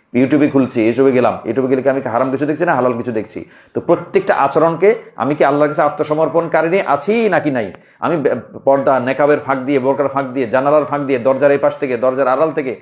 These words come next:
আমি বেগানা পুরুষ দিয়ে তাকাচ্ছি, বেগানা পুরুষের কথা শুনছি, ওই কাজটা কি মুসলিম নারীর মতো হচ্ছে, আত্মসমর্পণকারীর মতো হচ্ছে নাকি হচ্ছে না? প্রত্যেকটা কথা, প্রত্যেকটা কাজকে আমি এই মানদণ্ডে মানবো।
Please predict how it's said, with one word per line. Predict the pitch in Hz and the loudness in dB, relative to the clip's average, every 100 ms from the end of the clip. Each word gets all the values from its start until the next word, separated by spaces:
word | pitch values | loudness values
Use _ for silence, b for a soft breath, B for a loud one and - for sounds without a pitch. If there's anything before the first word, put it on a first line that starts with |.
| B B | B B
আমি | 120 | -6
বেগানা | 117 117 123 | 0 2 2
পুরুষ | 127 123 120 | -2 -4 -2
দিয়ে | 131 | -2
তাকাচ্ছি, | 113 110 110 120 | 0 0 -4 -4
বেগানা | 113 117 117 | -2 -2 -4
পুরুষের | 117 117 117 | -4 -6 -2
কথা | 117 123 | 0 0
শুনছি, | 117 101 90 b b b b 123 | -4 -10 -14 b b b b 0
ওই | 127 | 2
কাজটা | 123 107 - | 0 -2 -2
কি | - 147 156 - | -2 -2 -6 -6
মুসলিম | 113 117 - 139 113 | -4 -4 -2 -2 0
নারীর | 104 110 123 | -2 0 0
মতো | 131 143 | 0 -2
হচ্ছে, | 139 | -2
আত্মসমর্পণকারীর | - - 120 123 127 123 135 131 135 | -4 -2 -4 -2 -2 0 0 2 2
মতো | 139 147 | 2 2
হচ্ছে | 156 151 220 | 0 0 -4
নাকি | 202 | 0
হচ্ছে | 143 - 110 | -2 0 -4
না? | 90 B B | -4 B B
প্রত্যেকটা | 208 208 - 220 - 202 | 0 0 -2 -2 0 0
কথা, | 143 139 104 98 | 0 2 0 0
প্রত্যেকটা | 147 - 147 135 | -4 -2 -2 0
কাজকে | 127 123 156 | 0 -2 -2
আমি | 147 143 | -4 -2
এই | 123 | -2
মানদণ্ডে | 117 110 104 104 | -2 -4 -4 -4
মানবো। | 95 92 82 | -6 -10 -14